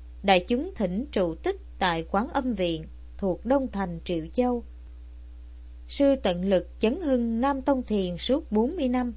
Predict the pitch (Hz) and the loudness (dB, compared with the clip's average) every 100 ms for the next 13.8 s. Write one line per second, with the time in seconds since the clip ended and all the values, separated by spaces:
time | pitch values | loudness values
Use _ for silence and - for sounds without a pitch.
0 | - - - 202 180 180 175 285 285 269 | -10 -16 -4 2 2 2 2 2 2 0
1 | 269 262 254 185 160 170 311 - - - | 2 2 0 0 0 -2 -4 -10 -16 -14
2 | - 196 175 220 247 226 226 214 196 175 | -2 0 0 2 4 4 2 2 0 0
3 | 185 165 165 190 180 170 170 - - 262 | 0 0 0 0 -2 -4 -8 0 6 6
4 | 233 - 214 247 349 202 170 - - 226 | 4 2 2 2 2 0 -2 -2 -2 -2
5 | 220 - - - - - - - - - | -2 -8 -16 -16 -16 -16 -16 -16 -16 -16
6 | - - - - - - - - - - | -16 -16 -16 -16 -16 -16 -16 -16 -16 -16
7 | - - - - - - - 208 302 349 | -16 -16 -16 -16 -14 -14 -2 6 6 6
8 | 208 185 160 - - - - - - - | 2 0 -2 -12 -16 -16 -16 -16 -16 -16
9 | - - - - - 220 196 - 190 165 | -16 -16 -16 -10 2 4 4 6 6 8
10 | 220 330 240 185 - 180 214 269 359 330 | 4 4 2 2 2 2 4 2 2 2
11 | 220 175 170 185 - - 202 254 294 254 | 4 4 2 -4 -10 0 2 4 4 4
12 | 196 180 262 277 269 233 359 392 185 165 | 4 4 4 4 4 4 4 4 4 4
13 | 220 285 359 180 156 - 262 247 | 4 2 4 2 2 4 4 4